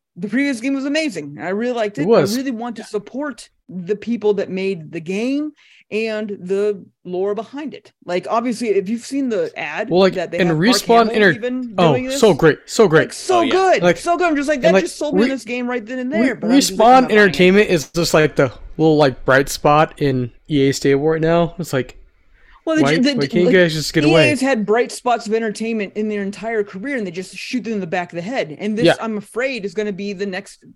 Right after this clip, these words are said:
Speaker 1: like, sacrifice of the E A gods. It's just
Speaker 2: Respawn
Speaker 1: like
Speaker 2: has still, like, continued to d-, do well for some reason, like, despite of E A. It's weird.
Speaker 3: Yeah,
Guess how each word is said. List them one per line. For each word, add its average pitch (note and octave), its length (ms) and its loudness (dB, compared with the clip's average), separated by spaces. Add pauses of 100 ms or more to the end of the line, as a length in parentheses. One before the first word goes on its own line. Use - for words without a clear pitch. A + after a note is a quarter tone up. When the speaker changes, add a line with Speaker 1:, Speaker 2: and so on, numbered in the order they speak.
Speaker 1:
like, F#3 340 -8
sacrifice G#3 640 -6
of F#3 160 -8
the F#3+ 180 -8
E G3+ 140 0
A F3 100 -2
gods. F3+ 520 -8
It's F3+ 180 -10
just F#3 160 -2
Speaker 2:
Respawn F#3+ 280 4
Speaker 1:
like F3+ 80 6
Speaker 2:
has E3+ 200 4
still, - 560 4
like, D#3+ 160 8
continued D3+ 520 0
to C3 100 -6
d-, A#2+ 240 -2 (200)
do D3+ 180 2
well C3+ 600 4 (560)
for D#3 160 -2
some F#3+ 500 4
reason, B3 240 4
like, E3+ 180 4
despite - 600 2
of F#3 160 2
E G#3+ 160 2
A. B3 220 0 (300)
It's D3+ 160 0
weird. C#3 360 2 (1080)
Speaker 3:
Yeah, E2 140 -14